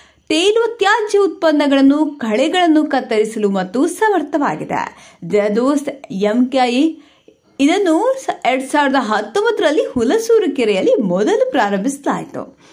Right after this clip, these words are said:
ಕ್ಯೂಪ್ಲೇನ್ ಎರಡನೆಯ ತಂತ್ರಜ್ಞಾನವು ಕ್ಯೂಪ್ಲೇನ್ ಆಗಿದೆ. ಇದು ಹಗುರವಾದ,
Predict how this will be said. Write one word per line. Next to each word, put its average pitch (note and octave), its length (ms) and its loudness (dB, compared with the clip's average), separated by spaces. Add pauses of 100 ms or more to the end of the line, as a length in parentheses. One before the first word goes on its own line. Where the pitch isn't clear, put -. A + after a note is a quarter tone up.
(640)
ಕ್ಯೂಪ್ಲೇನ್ D#4+ 640 0 (120)
ಎರಡನೆಯ A3 480 2
ತಂತ್ರಜ್ಞಾನವು D4+ 1000 2
ಕ್ಯೂಪ್ಲೇನ್ D4 580 2
ಆಗಿದೆ. D#3+ 540 -2
ಇದು D#4 160 0
ಹಗುರವಾದ, C4+ 800 0